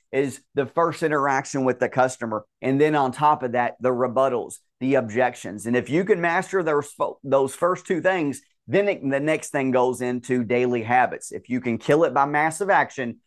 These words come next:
you're gonna be extremely successful in the sales industry. I'm your sales coach, Brent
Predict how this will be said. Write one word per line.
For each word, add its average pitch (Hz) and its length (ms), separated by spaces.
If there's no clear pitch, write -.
you're 165 280
gonna 160 200
be 147 220
extremely 151 560
successful 135 800
in 156 220
the 147 100
sales 135 340
industry. 127 640
I'm 160 200
your 175 140
sales 160 380
coach, 151 360
Brent 151 300